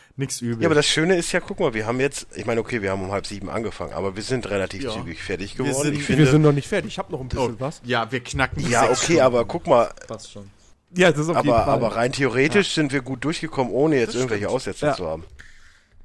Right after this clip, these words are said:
Speaker 1: Ja.
Speaker 3: Richtig.
Speaker 2: So, dann hau mal deine Liste leer.
Speaker 3: Ja, äh,
Speaker 2: Ich will noch
Speaker 3: das,
Speaker 2: ein bisschen
Speaker 3: das,
Speaker 2: Pro
Speaker 3: das
Speaker 2: Evo
Speaker 3: ganze,
Speaker 2: zocken.
Speaker 3: das ganze Programm, was ich immer samstags morgens auf Pro sieben geguckt hab, äh, allen voran Batman,
Speaker 1: Mhm.
Speaker 3: die Animationsserie.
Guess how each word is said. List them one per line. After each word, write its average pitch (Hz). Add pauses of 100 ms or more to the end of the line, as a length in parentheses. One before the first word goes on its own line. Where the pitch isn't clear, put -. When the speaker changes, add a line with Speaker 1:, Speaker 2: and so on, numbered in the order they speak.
(480)
Speaker 1:
Ja. -
Speaker 3:
Richtig. 127 (1120)
Speaker 2:
So, 139
dann 127
hau 143
mal 143
deine 117
Liste -
leer. 180
Speaker 3:
Ja, 196
äh, 143
Speaker 2:
Ich 139
will 135
noch 123
Speaker 3:
das, 113
Speaker 2:
ein 117
bisschen 143
Speaker 3:
das, -
Speaker 2:
Pro 117
Speaker 3:
das 113
Speaker 2:
Evo 120
Speaker 3:
ganze, 165
Speaker 2:
zocken. 185
Speaker 3:
das 156
ganze 175
Programm, 175
was 175
ich 175
immer 160
samstags 165
morgens 160
auf 147
Pro 160
sieben 202
geguckt -
hab, -
äh, 131
allen 175
voran 196 (760)
Batman, 175
Speaker 1:
Mhm. 156
Speaker 3:
die 156
Animationsserie. 151